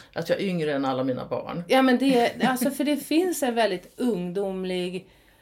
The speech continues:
Speaker 2: attityd i dig, som en nyfikenhet och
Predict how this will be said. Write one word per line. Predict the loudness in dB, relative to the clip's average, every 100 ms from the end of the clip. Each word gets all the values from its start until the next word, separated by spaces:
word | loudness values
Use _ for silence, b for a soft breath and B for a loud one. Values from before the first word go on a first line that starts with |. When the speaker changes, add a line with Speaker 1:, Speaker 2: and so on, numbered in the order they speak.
| b
Speaker 2:
attityd | -6 -4 -6 -2 2 2 2
i | 0
dig, | -2 -4
som | -4 -4
en | -2
nyfikenhet | -2 -4 -8 -10 -8 -10 -8 -8 -6 -6 -6 -8 -10 -8
och | -6 -8